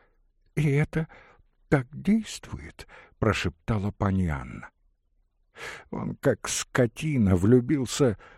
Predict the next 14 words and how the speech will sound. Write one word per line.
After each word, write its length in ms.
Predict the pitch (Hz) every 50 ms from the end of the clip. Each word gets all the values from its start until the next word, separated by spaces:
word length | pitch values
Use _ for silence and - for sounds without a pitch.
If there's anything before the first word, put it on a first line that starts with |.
| - -
в 140 | 101 92
русскую 580 | 98 113 139 139 120 - - - 143 143 131 127
боярыню 640 | 110 104 131 127 127 131 139 131 131 131 135 139 139
Волкову. 920 | 123 87 95 110 110 110 104 95 87 - - 104 90 80 85 85 78 - - _ _ _ _ _ _ _ _ _ _ _
Она 380 | - - 110 110 131 160 - 98
во 160 | 95 101 92
время 480 | 82 101 120 175 196 175 131 104 95 80
бала 400 | 78 - 175 220 214 - 101 95
несколько 640 | 95 101 135 175 - - - 151 143 139 - 165
раз 260 | 175 202 202 - - -
меняла 460 | 151 151 151 180 196 190 170 160 143
платье 560 | - _ - 123 143 185 202 - - 160 165
и 100 | 165 170
рубашку. 800 | 175 175 190 190 196 208 202 - - - - - 165 - -